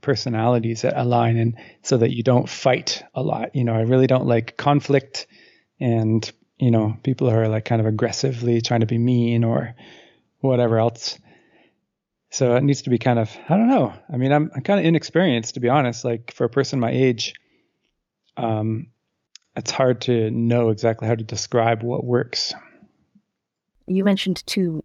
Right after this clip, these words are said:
Speaker 2: elements, values and personality. I know personality, as you just said, can be a little harder to describe. What about values? What shared values do you look for?
Speaker 1: Yeah. Hmm. Well, there's some of the obvious ones, like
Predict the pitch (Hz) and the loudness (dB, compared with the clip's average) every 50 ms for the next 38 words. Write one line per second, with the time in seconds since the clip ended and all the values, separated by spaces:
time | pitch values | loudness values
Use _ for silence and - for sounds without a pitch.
0 | _ _ _ 170 170 170 165 151 139 139 - - - 147 156 151 156 156 160 160 | _ _ _ 0 0 2 0 0 0 -2 -2 -4 -4 0 2 2 2 2 0 -2
1 | 156 147 - 143 143 143 - - 151 139 - - 143 135 135 139 135 127 120 120 | -2 -2 -2 -4 -4 -4 -4 -4 -4 -4 -4 -2 0 2 2 4 2 0 -2 -4
2 | 120 123 - _ _ _ _ _ _ - 151 151 156 151 151 147 - _ _ - | -6 -8 -10 _ _ _ _ _ _ -4 0 0 2 2 0 0 -2 _ _ -4
3 | 175 - - 165 156 147 143 143 135 131 131 123 139 131 143 135 - - 139 131 | -4 -2 -2 -2 0 2 2 2 0 0 -2 -2 -2 -2 -2 -2 -4 -4 -6 -6
4 | - - 147 131 139 135 131 131 131 131 - 135 131 131 127 131 127 127 123 - | -4 -4 -2 0 0 0 2 2 0 0 0 0 0 2 2 2 0 0 0 -4
5 | - - 123 - - - 170 156 139 135 131 - _ _ _ _ _ _ _ - | -8 -8 -8 -6 -2 0 0 0 0 0 -4 -8 _ _ _ _ _ _ _ -2
6 | 180 202 214 226 - - 190 214 208 180 135 127 127 - - - - - 170 156 | -2 0 2 0 0 0 0 0 2 2 0 -4 -4 -6 -6 -6 -2 -2 0 0
7 | 147 151 147 147 143 - - - 117 117 120 120 - - 127 123 127 - _ _ | 2 2 2 2 0 -2 -6 -6 -4 -4 -4 -6 -4 -4 -4 -4 -4 -8 _ _
8 | _ _ _ _ _ _ _ _ _ _ _ _ _ _ _ _ - 107 110 120 | _ _ _ _ _ _ _ _ _ _ _ _ _ _ _ _ -6 -4 -2 0
9 | 127 123 110 104 98 85 80 - 135 143 131 117 107 101 98 104 113 - 135 143 | 2 2 2 0 -2 -4 -4 -4 -2 -2 0 0 -2 -4 -6 -8 -4 -2 0 0
10 | 170 185 - - _ _ - 143 147 139 - - 196 196 190 143 131 117 113 117 | 0 -2 -6 -12 _ _ -2 -2 -2 -2 0 -2 0 0 2 2 4 4 4 2
11 | 120 123 120 113 - 143 135 135 135 135 117 120 113 117 113 - - | 2 0 -4 -6 -4 -4 -2 -2 -2 -2 -2 -2 -4 -4 -6 -8 -12